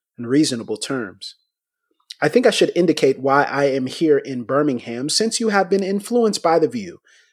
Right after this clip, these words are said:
which argues against, quote, "outsiders coming in."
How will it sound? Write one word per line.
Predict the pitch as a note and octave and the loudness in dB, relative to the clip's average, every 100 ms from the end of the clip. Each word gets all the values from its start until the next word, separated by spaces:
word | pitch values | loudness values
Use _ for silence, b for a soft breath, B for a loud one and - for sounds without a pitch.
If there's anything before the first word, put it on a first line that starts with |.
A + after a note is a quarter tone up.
| b | b
which | C3+ - | -6 -4
argues | - D#3+ E3+ F#3+ E3+ | 0 0 2 0 0
against, | D3+ B2+ A#2+ - | 0 0 -2 -6
quote, | - F3+ E3+ - B B - | 0 0 0 -4 B B 0
"outsiders | F#3 F3+ - A#2 G#2+ G2 G#2 | 0 0 -4 -4 -6 -6 -6
coming | - C#3 A#2+ G#2+ | -6 -4 -4 -4
in." | A2+ G2+ A2 | -4 -4 -10